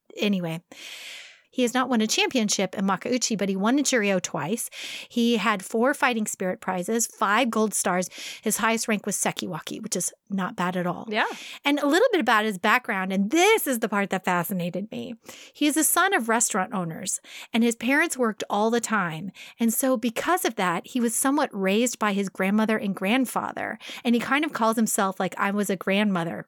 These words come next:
Speaker 1: I was raised, like, as a grandmother." So
Speaker 2: Yeah.
Speaker 1: he has an older person's, uh, spirit because he was surrounded by them and their neighbors, like, their, um, retired neighbors.
Speaker 2: Yeah.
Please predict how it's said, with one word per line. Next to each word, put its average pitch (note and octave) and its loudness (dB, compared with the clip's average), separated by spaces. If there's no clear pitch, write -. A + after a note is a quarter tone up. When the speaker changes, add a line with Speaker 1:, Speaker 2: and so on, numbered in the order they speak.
Speaker 1:
I G3+ 0
was G#3 -2
raised, G3+ 0
like, F#3 0
as F#3+ -2
a F3+ -4
grandmother." A2+ -6
So C#4 4
Speaker 2:
Yeah. B3 0
Speaker 1:
he C4+ 0
has C4 -2
an B3+ -2
older B3 2
person's, G#3+ 0
uh, G3 0
spirit A#3+ 0
because A#3 0
he A#3+ 0
was A3 0
surrounded A3 2
by G#3 0
them G#3 2
and G#3 0
their G3+ 2
neighbors, F3+ 0
like, F3+ -4
their, F3 -2
um, F#3 -2
retired G3 0
neighbors. F#3+ -2
Speaker 2:
Yeah. G3 -2